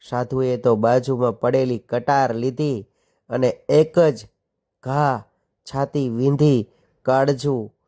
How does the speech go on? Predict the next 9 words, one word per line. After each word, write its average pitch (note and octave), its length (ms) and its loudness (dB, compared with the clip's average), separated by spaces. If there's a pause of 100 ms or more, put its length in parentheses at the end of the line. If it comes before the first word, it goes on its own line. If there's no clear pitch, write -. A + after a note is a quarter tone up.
(240)
નારદ B2+ 480 0
મુનિના B2+ 520 -2
હાથમાં A2 800 -2 (520)
સોંપી D3+ 360 0
દીધું D3+ 420 2
છે. G#2 360 -6 (720)
નારદ B2+ 460 -2
મુનિ C3 360 -2
તો B2 380 -4